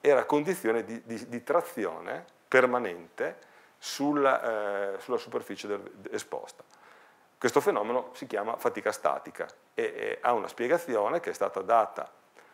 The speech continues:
eh, in un famoso lavoro dell'ottantatré da Mikask e Freiman, dove fa vedere che l'interazione della molecola d'acqua con, eh, il legame silicio-ossigeno, la molecola d'acqua,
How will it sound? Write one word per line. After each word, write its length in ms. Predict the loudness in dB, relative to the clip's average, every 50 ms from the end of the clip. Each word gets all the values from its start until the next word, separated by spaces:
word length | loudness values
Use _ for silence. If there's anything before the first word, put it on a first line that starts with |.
| _ -20 -20 _ _ _ _
eh, 640 | -6 -4 -4 -2 -2 -2 -2 -4 -4 -6 -8 -8 -10
in 100 | -12 -12
un 360 | -12 -14 -12 -12 -12 -14 -14 -16 -20 _ _ _
famoso 440 | -6 -4 -4 0 0 0 2 2 2
lavoro 360 | 2 2 4 4 4 4 2
dell'ottantatré 840 | 0 -4 -12 -10 -6 -6 -6 -4 -4 -4 -4 -2 0 2 2 2 0
da 100 | -2 -8
Mikask 460 | -12 -12 -8 -4 -4 -2 -2 -2 -4
e 60 | -6
Freiman, 540 | -2 0 0 0 0 0 -4 -6 -8 -8 -10 -12 -18 -20 -20 -20 -20 -20 -20 -10 -2
dove 160 | 0 0 2
fa 140 | 4 6 6 8
vedere 400 | 8 8 8 8 8 8 6 2
che 240 | 0 -6 -10 -8
l'interazione 800 | -4 -4 -4 0 4 4 4 4 4 4 6 8 8 8 6 2
della 160 | 0 -2 -2
molecola 440 | 0 0 2 2 2 4 4 2 4
d'acqua 480 | 6 6 6 4 4 0 -6 -12 -12 -12
con, 460 | -6 -2 0 2 2 0 -2 -6 -10 -10
eh, 880 | -10 -10 -10 -12 -14 -14 -14 -12 -12 -10 -10 -10 -10 -10 -12 -12 -12 -12
il 200 | -12 -12 -10 -10 -8
legame 340 | -6 -2 0 0 0 0 -2
silicio-ossigeno, 1120 | -8 -8 -8 -6 -4 -4 -4 -4 -6 -8 -10 -10 -8 -6 -6 -6 -8 -10 -16 -20 -20 -20 -20 -20 -20 -20 -20 -20 _ -14 -10
la 280 | -8 -6 -4 -2 -2 -2
molecola 380 | 2 4 6 6 6 6 6
d'acqua, 440 | 6 6 6 4 2 -2 -4 -4 -4